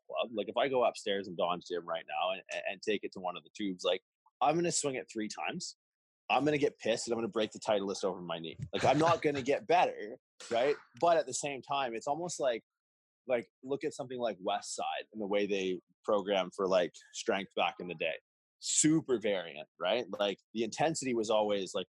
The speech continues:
dynamic or max effort. Like, that was consistent, but there was so much variation. As long as you can adapt to the variations quickly, then you're fine. It's taking those exercise variations,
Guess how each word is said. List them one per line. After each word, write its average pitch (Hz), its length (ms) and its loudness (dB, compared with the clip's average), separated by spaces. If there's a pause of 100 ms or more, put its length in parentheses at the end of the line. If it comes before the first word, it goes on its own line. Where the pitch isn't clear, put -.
(220)
dynamic 104 500 0
or 101 80 -6
max 95 300 -4
effort. 107 400 0 (380)
Like, 95 140 0 (100)
that 104 200 2
was 117 140 0
consistent, 113 600 -4
but 113 160 2 (260)
there 117 80 4
was 107 160 0
so 127 240 2
much 104 260 0
variation. 104 600 0 (800)
As 113 180 2
long 147 380 4
as 135 260 2
you 131 160 2
can 117 540 0 (100)
adapt 107 540 2
to 110 100 -4
the 101 100 -4
variations 98 760 -4
quickly, 104 640 -2
then 98 100 0
you're 95 140 -4
fine. 78 300 2
It's - 200 -10
taking 151 380 2
those 131 160 4
exercise 117 400 2
variations, 98 720 -2